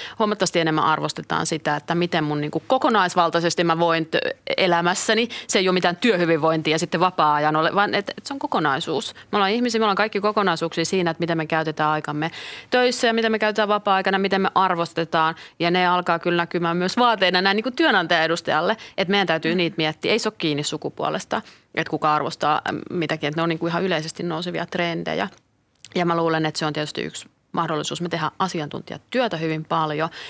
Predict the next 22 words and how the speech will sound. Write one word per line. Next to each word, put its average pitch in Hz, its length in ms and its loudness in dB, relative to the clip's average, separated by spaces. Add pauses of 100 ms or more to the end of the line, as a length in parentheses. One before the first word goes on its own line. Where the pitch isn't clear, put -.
(160)
ja, 151 280 0
ja 170 80 -6
silloin 160 260 -2
meidän 151 180 -2
pitää 151 180 -8
pitää 160 220 -6
huolta 160 300 -4
siitä, - 220 -8
että 160 120 -12
meillä - 160 -8
on 151 60 -10
hyvä 156 260 -2
olla 233 560 2 (320)
ja, 165 200 2
ja 160 120 2
ihmiset 160 420 -2
viihtyy 147 380 -2
sitä 151 240 -2
kautta. 147 320 -4
Meidän 143 200 -2
niinku 147 140 -8
tärkein 135 500 -6